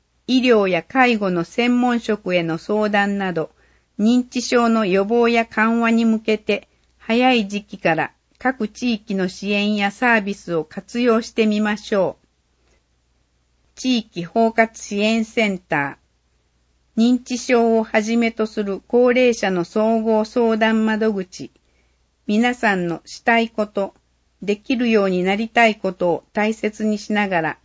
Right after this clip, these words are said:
関係機関と連携して支援します。東谷、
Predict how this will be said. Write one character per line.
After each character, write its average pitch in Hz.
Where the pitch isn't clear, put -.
関 226
係 220
機 -
関 185
と 165
連 220
携 220
し -
て 220
支 -
援 196
し 202
ま 190
す。 -
東 226
谷、 214